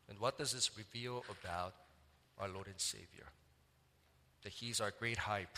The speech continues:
priest who not only identifies with us, but he shares in our grief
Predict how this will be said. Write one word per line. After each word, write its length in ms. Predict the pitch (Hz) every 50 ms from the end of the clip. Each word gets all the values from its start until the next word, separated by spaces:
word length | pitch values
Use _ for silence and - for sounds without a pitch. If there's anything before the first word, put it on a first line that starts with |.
| - - - -
priest 460 | - 123 113 101 - - - - - - - - - - - - - - - - - - - - _ _ _ _ _
who 80 | - 117
not 200 | 113 110 110 120
only 260 | 135 143 151 143 - -
identifies 800 | 98 98 98 - 117 127 135 139 - - - 98 95 92 - -
with 200 | 95 90 - - - 87
us, 160 | 87 - - -
but 120 | 104 98
he 120 | - -
shares 560 | 113 - - - - 113 117 120 120 113 - -
in 80 | 107 104
our 160 | 98 90 90 - - -
grief 480 | 98 95 92 85 - - - - -